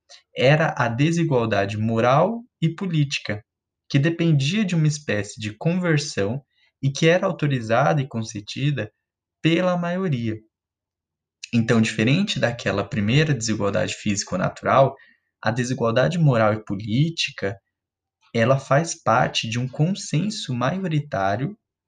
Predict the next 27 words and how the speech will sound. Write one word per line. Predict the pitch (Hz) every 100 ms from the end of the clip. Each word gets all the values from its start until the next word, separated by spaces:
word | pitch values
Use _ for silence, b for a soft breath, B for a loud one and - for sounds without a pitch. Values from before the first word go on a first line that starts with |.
| _ _ _ _
ou | - 110
seja, | - 101 98
de | 107
um |
consenso | 107 117 113 - 120 147 151
social, | 143 139 135 - 160 117 98 104 151 - _ _ _ _ _ _ _ -
e | 147 165 - 160
ela | 156 170
é | 151
uma | 170 214
construção, | 214 220 - 254 - - 160 110 107 _ -
portanto, | 104 - 113 139 147
ela | 139 139
pode | - 139 165 139
mudar, | 117 101 101 123 - _ _ _ _ _
por | - 165
isso | 143 -
ela | 139 120
é |
moral | 117 107 110 - -
e |
política, | 165 214 175 135 - - -
ela | 98
é | 101
construída | - 139 - 170 156 143 113 107 _ -
socialmente, | - 110 - 107 104 107 143 151 -
moralmente, | 110 113 123 120 107 117 131 -